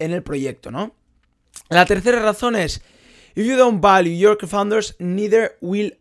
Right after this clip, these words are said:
anyone else." Si tú mismo, el C E O, el C O O, el cofundador, no valoras a tus otros socios, ¿quién lo va a hacer por ti, no? Porque dice, tienes que convencer a inversores, tienes que convencer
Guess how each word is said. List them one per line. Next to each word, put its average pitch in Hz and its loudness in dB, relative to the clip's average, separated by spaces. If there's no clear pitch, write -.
anyone 180 -6
else." 139 -8
Si - -6
tú 277 2
mismo, 160 -4
el 127 -10
C 208 0
E 208 2
O, 151 0
el 135 -8
C 190 -8
O 185 -2
O, 185 2
el 151 -6
cofundador, 156 -4
no 220 2
valoras 214 0
a 151 -8
tus 165 -6
otros 208 -4
socios, 233 -6
¿quién 262 0
lo 240 0
va 220 2
a 202 0
hacer 196 -4
por 175 -2
ti, 240 -2
no? 165 -6
Porque 165 -6
dice, 170 -6
tienes 190 -6
que 262 -4
convencer 208 -4
a 226 0
inversores, 165 -6
tienes 151 -10
que - -6
convencer 208 -6